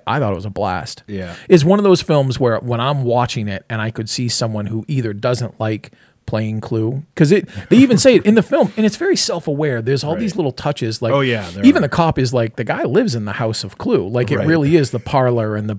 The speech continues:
Speaker 1: you know, the secret passageways and stuff. I'm watching that, and I'm having a blast because they're having fun doing it. And then there are these nuances, like you say, like, there's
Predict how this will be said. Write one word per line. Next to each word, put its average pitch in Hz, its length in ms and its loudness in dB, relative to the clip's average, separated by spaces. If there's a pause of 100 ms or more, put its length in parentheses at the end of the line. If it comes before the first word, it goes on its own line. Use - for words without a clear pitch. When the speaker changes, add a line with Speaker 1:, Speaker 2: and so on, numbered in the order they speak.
(120)
Speaker 1:
you 143 120 -4
know, 107 100 -6
the 107 100 -6
secret - 320 -4
passageways 113 760 -4
and 104 100 -10
stuff. 101 360 -6 (640)
I'm 208 260 -2
watching 156 420 -2
that, 117 280 -2
and 127 100 -4
I'm 185 140 -2
having 190 300 -2
a 120 40 -4
blast 123 560 -4
because 110 340 -8 (100)
they're 151 280 -2
having 104 340 -6
fun 98 300 -8
doing 95 260 -8
it. 95 180 -10 (680)
And 135 120 -2
then 151 100 2
there 147 140 2
are 131 60 2
these 120 200 -4
nuances, 117 560 -2
like 110 200 -4
you 104 100 -6
say, - 220 -4
like, 104 320 -6
there's 107 260 -4